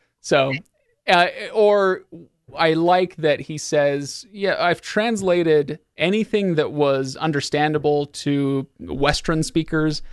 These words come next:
as English. So when you read English, this is actually, I, I, I translated this from the Western tongue." And so anything that was not comprehensible to them, so whether it was Dwarvish words or Elvish words or Black speech, that was, I,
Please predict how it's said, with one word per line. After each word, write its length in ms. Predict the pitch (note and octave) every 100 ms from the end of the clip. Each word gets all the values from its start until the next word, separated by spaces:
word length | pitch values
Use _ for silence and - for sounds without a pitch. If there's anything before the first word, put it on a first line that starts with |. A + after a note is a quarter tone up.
| - -
as 200 | C#3+ C#3
English. 540 | D3 C#3+ A2+ - - - -
So 180 | - C3+
when 140 | C3+
you 120 | C3+ C3+
read 260 | D3+ D3+
English, 540 | - F#3 G3+ G3 F#3+ - - - - -
this 220 | - E3+ E3+
is 100 | D#3+
actually, 680 | D3+ D3+ - C#3+ C#3+ C#3
I, 140 | - C3 -
I, 160 | - B2+ C3 _ _
I 340 | - C3 C3+ C3 -
translated 680 | - - D#3+ F3+ E3 D#3 D3
this 160 | C#3 C#3
from 260 | - C#3 C3
the 100 | C3
Western 600 | C3 D3 - - C3+ C3
tongue." 440 | - C3+ F#2 F#2+ - _ _ _ _ _ _ -
And 680 | C3 C3 B2+ B2+ B2+ - -
so 100 | B2+
anything 420 | C3+ E3+ E3+ D#3
that 120 | C#3
was 220 | C#3 C3+
not 720 | C3 C3 C3+ C#3 C3 - - _ _ _ _ -
comprehensible 680 | F3 C#3+ C#3 D3+ D3+ D3+
to 100 | C#3+ D3
them, 220 | D3 D3
so 100 | C#3+
whether 240 | B2+ C#3 C3
it 60 |
was 340 | C#3+ C#3 C3 -
Dwarvish 500 | F3 C#3 E3+ D#3 -
words 260 | D#3 D3+
or 60 | D3
Elvish 340 | C#3+ D3+ C#3+
words 300 | D#3 D3 C#3
or 40 | G#2+
Black 280 | C3+ D3 -
speech, 440 | - C#3+ C#3 -
that 260 | C#3+ C#3+ C#3
was, 380 | D3+ C#3 C3 -
I, 140 | C#3+